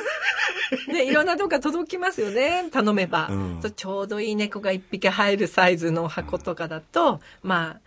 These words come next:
Speaker 2: 四方向をこう折り曲げて、
Speaker 1: うん。うん。
Speaker 2: で、置くと、すぐ、「あっ」って感じでこう入ってくる。<laughs>「あ、どうも」、みたいな。
Speaker 1: この本には豊田真帆さんも入ってますね。
Speaker 2: <laughs> そうそう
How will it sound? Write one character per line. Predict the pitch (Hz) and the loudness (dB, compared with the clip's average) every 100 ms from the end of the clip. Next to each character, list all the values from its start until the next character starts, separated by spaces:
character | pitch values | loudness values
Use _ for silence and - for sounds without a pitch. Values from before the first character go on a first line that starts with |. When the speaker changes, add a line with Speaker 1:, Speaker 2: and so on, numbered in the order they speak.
| _ _ | _ _
Speaker 2:
四 | 190 180 180 165 | -2 0 0 0
方 | 175 160 | 0 0
向 | 151 151 | -2 0
を | |
こ | 165 151 - | 2 2 4
う | |
折 | 175 180 | 2 4
り | |
曲 | 170 | 2
げ | 156 143 | 2 -2
て、 | - - | -2 -6
Speaker 1:
う | 98 | -4
ん。 | |
う | |
ん。 | 85 80 85 _ _ | -6 -8 -14 _ _
Speaker 2:
で、 | 180 | -8
置 | - - | -6 -8
く | - | 2
と、 | - 226 - _ | 4 4 0 _
す | - 311 | 2 4
ぐ、 | 214 - 208 | 4 4 0
「あ | |
っ」 | - - _ _ | 0 -4 _ _
っ | |
て | - | -12
感 | 165 170 | -10 -12
じ | 156 | -10
で | |
こ | 160 156 165 | -8 -6 -4
う | |
入 | - 190 | 2 2
っ | |
て | - 160 | 2 0
く | - | 8
る。 | 403 403 415 | 8 10 8
<laughs> | - - - | 6 -6 -6
「あ、 | 220 | -4
ど | 220 | -2
う | 170 | -4
も」、 | - - _ | -6 -12 _
み | 180 | -14
た | - | -14
い | - | -14
な。 | - | -10
Speaker 1:
こ | 180 214 | -4 2
の | 247 | 4
本 | 247 247 | 8 8
に | |
は | 139 117 | 8 6
豊 | 123 254 | 4 2
田 | 196 | 4
真 | 170 214 | 2 2
帆 | |
さ | 175 | 2
ん | 123 | 0
も | 110 | 2
入 | 131 | 0
っ | |
て | 123 | 0
ま | 85 | 2
す | - | 2
ね。 | - | 4
Speaker 2:
<laughs> | |
そ | - | 2
う | |
そ | |
う | 440 | 4